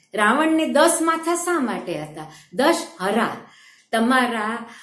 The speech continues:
દસ કસાયોને તમે દૂર કરો અને મનને સ્વચ્છ અને નિર્મળ બનાવો. પ્રભુને આપણે એ જ પ્રાર્થના કરીએ,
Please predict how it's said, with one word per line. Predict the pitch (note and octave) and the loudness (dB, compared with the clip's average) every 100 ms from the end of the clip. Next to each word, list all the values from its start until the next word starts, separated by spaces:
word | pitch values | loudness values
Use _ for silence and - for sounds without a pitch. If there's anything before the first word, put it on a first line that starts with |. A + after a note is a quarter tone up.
| - _ _ _ _ _ | -20 _ _ _ _ _
દસ | F#3 B3 E4+ - - - | 0 4 4 2 -6 -2
કસાયોને | A#3+ A#3+ D4 C4+ B3 G3 F#3+ F#3+ G3 F#3+ - _ _ _ _ _ - | -2 0 2 4 4 2 0 -4 -6 -12 -20 _ _ _ _ _ -8
તમે | G#3+ G#3 A#3+ A#3 | -6 -2 -2 -2
દૂર | F3 G#3 D4 C#4+ - | -2 4 4 4 0
કરો | C#3+ - - _ _ _ _ _ G#3+ | -8 -12 -20 _ _ _ _ _ -4
અને | G3+ F#3 | -2 0
મનને | F3 F#3 G#3+ A#3+ G3+ F3 F#3 F#3 - - | 0 0 2 2 2 -2 -2 -8 -18 -12
સ્વચ્છ | - G#3 B3+ B3+ - - | -10 0 0 0 -6 -6
અને | F3 F3 | -2 0
નિર્મળ | F3 F#3+ F#3+ F#3+ D3 | 2 0 0 -4 -6
બનાવો. | D3 D3 C#3 C3 D3 D#3 - _ _ _ _ _ _ _ _ _ _ _ _ _ _ _ - _ | -8 -12 -14 -16 -20 -20 -20 _ _ _ _ _ _ _ _ _ _ _ _ _ _ _ -20 _
પ્રભુને | A#3+ B3 E4+ F4 | 2 4 6 4
આપણે | D#4+ D#4 D4 | 4 2 -2
એ | - B3+ D4+ | 0 0 0
જ | - | -2
પ્રાર્થના | A3+ G3+ - G#3+ G3+ | -2 -2 -2 -6 -6
કરીએ, | G3+ F#3+ A3 - - - | -6 -4 -4 -6 -12 -20